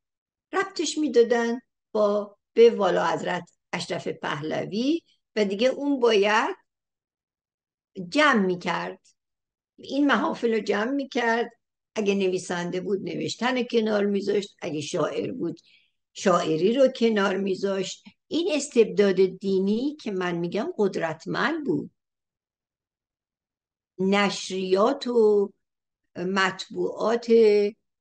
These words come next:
اه، اه، روشنفکرانه در اختیارش بود. یه روز یه سردبیر به من گفت: «من اگه بخوای دربارهٔ حقوق زن انقدر بنویسی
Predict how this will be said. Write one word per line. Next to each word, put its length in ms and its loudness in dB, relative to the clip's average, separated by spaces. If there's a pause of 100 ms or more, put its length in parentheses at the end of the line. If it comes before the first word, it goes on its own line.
(200)
اه، 760 -6 (240)
اه، 200 -8 (1600)
روشنفکرانه 1500 0 (320)
در 160 2
اختیارش 680 -2
بود. 400 -12 (1200)
یه 120 4
روز 180 0
یه 80 0
سردبیر 640 -2
به 120 -6
من 300 -4
گفت: 340 -2 (460)
«من 160 0
اگه 180 2
بخوای 320 0
دربارهٔ 480 -2
حقوق 280 -4
زن 260 -10
انقدر 380 -6 (100)
بنویسی 840 -4